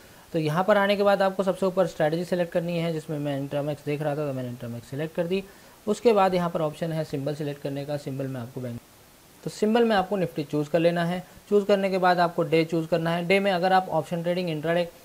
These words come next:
अ, या weekly option में trading करना चाहते हैं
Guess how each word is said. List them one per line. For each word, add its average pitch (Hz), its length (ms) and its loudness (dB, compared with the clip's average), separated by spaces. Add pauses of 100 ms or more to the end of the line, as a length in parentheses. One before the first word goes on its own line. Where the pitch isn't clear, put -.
(460)
अ, 170 80 -6
या 160 280 2
weekly 175 340 2
option 190 260 4
में 180 140 0
trading 170 260 -2
करना 160 180 -2
चाहते 147 280 -2
हैं 190 140 -4